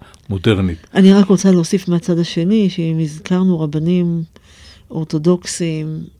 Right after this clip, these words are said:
Speaker 2: שומרי הלכה, שגם רואים בעולם של ההלכה כעולם שיש בו תהליכים של ריפוי של האדם, אז אנחנו מצד שני קוראים על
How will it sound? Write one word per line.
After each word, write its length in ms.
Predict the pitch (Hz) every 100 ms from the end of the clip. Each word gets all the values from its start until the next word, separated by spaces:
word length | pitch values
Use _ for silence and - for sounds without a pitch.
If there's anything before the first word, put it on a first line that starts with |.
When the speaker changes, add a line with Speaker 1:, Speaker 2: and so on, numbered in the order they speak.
| _ -
Speaker 2:
שומרי 340 | - 165 165
הלכה, 640 | 156 156 - 190 175 165 160
שגם 300 | - 165 160
רואים 340 | 156 160 175
בעולם 400 | 170 160 160 185
של 120 | 196
ההלכה 340 | 180 165 165 170 -
כעולם 560 | 170 160 165 170 170 165 _ _ - - - _
שיש 640 | - - 180 165 160 160 180
בו 420 | 170 170 170 175 - _
תהליכים 460 | 190 151 165 175 185
של 160 | 180
ריפוי 460 | 165 160 - 226 240
של 180 | 190 160
האדם, 520 | 151 156 208 185 214 - - - - -
אז 180 | - 170
אנחנו 300 | 175 180 185
מצד 320 | 180 175 170
שני 240 | 170 180 175
קוראים 360 | 185 165 165
על 100 | 165